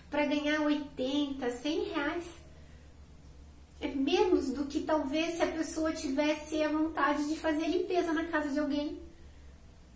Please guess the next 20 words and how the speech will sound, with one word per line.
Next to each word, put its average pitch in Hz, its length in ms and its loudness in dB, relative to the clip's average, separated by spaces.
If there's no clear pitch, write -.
São 349 200 -2
escolhas, 370 520 6
né? 285 140 4
Se 294 80 -2
a - 20 -2
pessoa 320 240 0
escolher 294 440 6
limpar 285 480 6
a - 20 -2
casa 269 260 4
de 233 80 4
alguém, 269 280 2
ela 320 180 0
ganha 330 400 0
cento 277 180 0
e - 80 0
vinte, 294 340 2
cento 269 280 -4
e - 40 -6
cinquenta. 294 600 -2